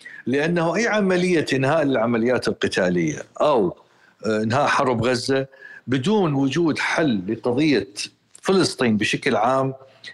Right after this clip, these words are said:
سيعني أن هناك تأجيل فقط للحرب من جديد، أن هناك حرب مقبلة وحرب بعدها وهكذا. وكما قال، آه، رئيس الوزراء القطري، فعدم إيجاد حل لغزة وعدم وجو-، يعني،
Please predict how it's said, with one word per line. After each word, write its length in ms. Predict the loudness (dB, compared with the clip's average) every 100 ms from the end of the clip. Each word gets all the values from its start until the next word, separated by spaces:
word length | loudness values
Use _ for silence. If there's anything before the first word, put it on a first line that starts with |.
| -14
سيعني 640 | -2 2 2 2 0 0 -2
أن 300 | -2 -4 -2
هناك 440 | -2 0 -2 -2
تأجيل 580 | -2 -2 0 0 2 2
فقط 520 | 0 -2 -2 -4 -2
للحرب 720 | 0 2 0 0 -2 -2 -2
من 100 | -2
جديد، 460 | 0 0 0 -2 -4 -16 -20 -10 -4
أن 80 | 0
هناك 280 | 2 0
حرب 420 | 0 0 0 0 -2
مقبلة 460 | 0 0 0 2
وحرب 420 | 0 0 0 0
بعدها 380 | 0 -2 -2 0
وهكذا. 600 | 0 0 -4 -4 -8 -8 -14 _ -20 -20 -6
وكما 400 | -4 0 0 0
قال، 540 | 0 0 2 2 0 -4 -10 _ _ -6
آه، 400 | -2 0 0 0
رئيس 260 | 0 0 0
الوزراء 400 | 0 2 2 0
القطري، 720 | 0 -2 0 0 0 -2 -4
فعدم 600 | 0 2 2 0 0 -2 -2
إيجاد 380 | -2 2 0 0
حل 340 | -2 0 0
لغزة 340 | 0 0 0 0
وعدم 460 | 0 0 0 0
وجو-، 320 | 0 0 -2
يعني، 460 | 0 0 0 0 -2